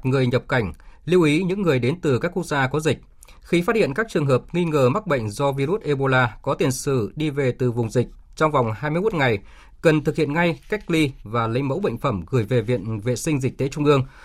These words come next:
hoặc Viện Pasteur Thành phố Hồ Chí Minh để xét nghiệm. Theo Bộ Y tế, mặc dù Việt Nam chưa ghi nhận trường hợp nào mắc bệnh do virus Ebola gây ra,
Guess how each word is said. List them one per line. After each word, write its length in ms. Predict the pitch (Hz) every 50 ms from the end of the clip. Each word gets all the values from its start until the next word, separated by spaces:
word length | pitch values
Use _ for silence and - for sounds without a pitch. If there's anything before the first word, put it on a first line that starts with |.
| - - -
hoặc 160 | - 151 - 151 139 131
Viện 180 | 143 139 123 127
Pasteur 460 | 170 196 - - - 160 151 147 139
Thành 140 | - 123 120
phố 80 | - 175
Hồ 60 | 175
Chí 60 | -
Minh 200 | 147 147 147 131 131 - -
để 200 | - 123 120 110
xét 180 | - - 175 170
nghiệm. 160 | 170 147 - - - - - - - - - - - - - - - -
Theo 160 | - 190 180 185
Bộ 140 | 160 156
Y 80 | 156 160
tế, 320 | 156 160 139 135 170 220 - - - - - -
mặc 200 | 127 139 156 147
dù 180 | - 170 156 147
Việt 160 | 147 156 156
Nam 220 | 185 196 196 190 180
chưa 140 | - 196 180
ghi 80 | 190
nhận 180 | 185 175 135 120
trường 160 | - 143 131
hợp 160 | 131 127 -
nào 180 | 123 127 120 120
mắc 200 | 135 190 202 -
bệnh 240 | - 143 120 110 110
do 160 | 107 156 143
virus 300 | 135 143 143 165 214 208
Ebola 500 | - 160 143 139 147 147 143 131 131 131 131
gây 120 | 147 139
ra, 280 | 123 135 131 131 123